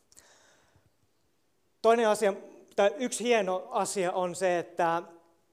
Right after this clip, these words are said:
et mun mielestä tää tarina, mitä me tänään luetaan ja kuullaan, niin on, on yksi niistä, niinku,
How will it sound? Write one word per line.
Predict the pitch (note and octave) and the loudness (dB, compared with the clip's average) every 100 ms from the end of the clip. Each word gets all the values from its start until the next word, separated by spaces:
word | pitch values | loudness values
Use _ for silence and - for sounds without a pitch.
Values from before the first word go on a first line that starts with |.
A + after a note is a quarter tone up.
| _ _ _ _ - | _ _ _ _ -12
et | F#3+ | -2
mun | A3 | 0
mielestä | A3+ G#3 - | 2 0 4
tää | A3+ A3 | 6 6
tarina, | G3 G3 F3+ E3 | 6 4 4 0
mitä | D#3 D#3+ | -2 -4
me | D#3 | -4
tänään | D#3+ E3 D3+ D3+ | -2 0 0 2
luetaan | F3 D#3 E3 D3+ | 2 2 0 -2
ja | D3+ | -4
kuullaan, | - F3 D3 C#3 C#3+ D3 D3 - E3 | -6 -4 -4 -2 -2 -2 -6 -16 -14
niin | D#3+ D#3 D3+ - | -12 -12 -14 -10
on, | E3+ D#3 - - _ | -10 -10 -16 -20 _
on | - F3+ | -8 -4
yksi | F#3 F#3 | -4 -4
niistä, | E3+ D#3 E3 | -6 -6 -6
niinku, | D3+ D#3 C#3+ | -8 -4 -6